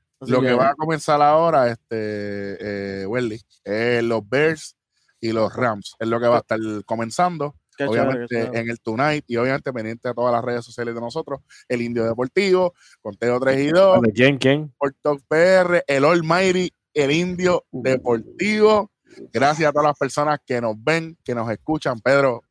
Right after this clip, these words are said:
Speaker 2: bienvenido oficialmente, mi hermano, te apreciamos.
Speaker 3: Sí, sí.
Speaker 2: Y qué mejor momento cuando viene la temporada de N B A, los más que saben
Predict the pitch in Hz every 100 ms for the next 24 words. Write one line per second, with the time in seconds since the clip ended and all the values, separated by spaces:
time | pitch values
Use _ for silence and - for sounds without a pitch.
0 | - 113 113 110 123 123 120 123 117 131
1 | 131 120 110 123 143 139 131 107 107 104
2 | 135 147 151 143 139 92 _ _ _ _
3 | 117 113 - 131 139 151 151 156 143 170
4 | 170 143 127 120 113 123 135 131 123 123
5 | - 113 117 120 123 123 120 135 143 -
6 | _ _ - 104 92 104 151 - 147 117
7 | 151 156 135 101